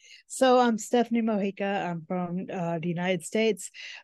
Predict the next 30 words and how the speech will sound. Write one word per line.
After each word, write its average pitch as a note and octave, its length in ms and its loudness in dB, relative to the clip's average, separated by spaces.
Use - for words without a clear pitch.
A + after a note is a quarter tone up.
I A3 120 0
actually C4 380 2
wear G#3 240 2
a F3+ 60 0
few G#3+ 240 -2
hats. F#3 400 -4
I'll F3+ 180 -6
try F3+ 300 -2
to F3 320 -2
keep F#3+ 240 -6
it F#3 80 -4
as, F#3 280 0
uh, F#3 260 0
succinct G3 500 -4
as F#3+ 140 -8
possible. F#3 540 -4
I'm G3+ 180 -2
a G#3+ 60 0
book G#3+ 280 -2
development G3 580 0
coach, C4 380 0
so - 140 -4
I F#3 80 0
help E3+ 300 -4
people F#3 280 -4
write F3 280 0
and E3 160 -4
publish F3 340 -4
their F3+ 100 -2
books. G3+ 540 -4